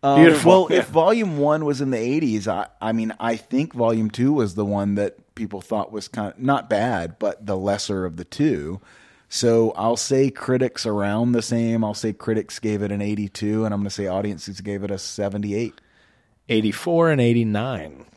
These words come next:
Speaker 1: Audiences eighty-nine on
Speaker 2: Yeah,
Speaker 1: Volume
Speaker 2: so
Speaker 1: Two and
Speaker 2: I,
Speaker 1: eighty-one,
Speaker 2: I
Speaker 1: you
Speaker 2: think
Speaker 1: said,
Speaker 2: that
Speaker 1: on
Speaker 2: was right. Yeah, let me look.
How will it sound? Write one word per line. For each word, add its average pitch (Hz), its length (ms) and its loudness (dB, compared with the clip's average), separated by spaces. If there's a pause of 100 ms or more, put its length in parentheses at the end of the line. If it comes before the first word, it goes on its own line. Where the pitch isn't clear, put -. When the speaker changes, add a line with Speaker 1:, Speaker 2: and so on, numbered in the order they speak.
(840)
Speaker 1:
Audiences 185 500 4
eighty-nine 156 540 0
on 143 120 -2
Speaker 2:
Yeah, 117 120 6
Speaker 1:
Volume 113 180 6
Speaker 2:
so 135 580 6
Speaker 1:
Two 127 60 -2
and 135 100 2
Speaker 2:
I, 190 100 2
Speaker 1:
eighty-one, 143 920 2
Speaker 2:
I 107 60 -4
Speaker 1:
you 95 40 -2
Speaker 2:
think - 40 -8
Speaker 1:
said, 269 240 -2
Speaker 2:
that 82 80 -2
Speaker 1:
on 202 100 -2
Speaker 2:
was 127 100 -6
right. 82 280 -6
Yeah, 87 200 -4
let 87 120 -8
me 87 100 -10
look. 87 300 -12